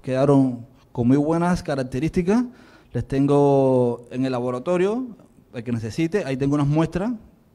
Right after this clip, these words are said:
de, de, de estos abonos. Los tres estuvieron bastante bien, aunque el que siempre destacó fue el abono a base de la cascarilla. Bien,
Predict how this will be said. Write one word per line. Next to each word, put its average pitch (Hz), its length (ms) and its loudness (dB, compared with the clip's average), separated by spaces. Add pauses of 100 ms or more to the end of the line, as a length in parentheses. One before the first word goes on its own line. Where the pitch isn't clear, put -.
(380)
de, 123 240 -4
de, 123 240 -14
de 123 80 -4
estos 147 180 -2
abonos. 160 480 0 (840)
Los 127 240 -4
tres 156 540 -6
estuvieron 139 640 2
bastante 139 560 2
bien, 180 520 2
aunque 156 480 -2
el 131 140 -4
que 120 340 2
siempre 165 320 2
destacó 160 380 2
fue 175 400 -2 (160)
el 123 140 -6
abono 139 260 0
a 135 40 0
base 135 360 -6
de 123 120 -6
la 117 80 -6
cascarilla. 110 580 -10 (2500)
Bien, 127 460 -2